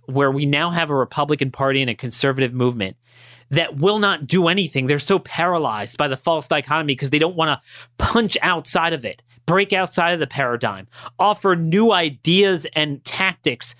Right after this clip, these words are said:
to support the same, same, uh, um, timeless principles.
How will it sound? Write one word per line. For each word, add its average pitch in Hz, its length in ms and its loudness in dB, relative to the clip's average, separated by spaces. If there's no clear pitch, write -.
to 190 180 2
support 196 540 0
the 151 100 0
same, 175 340 0
same, 175 420 0
uh, 143 200 4
um, 131 360 -2
timeless 196 440 0
principles. 151 720 -2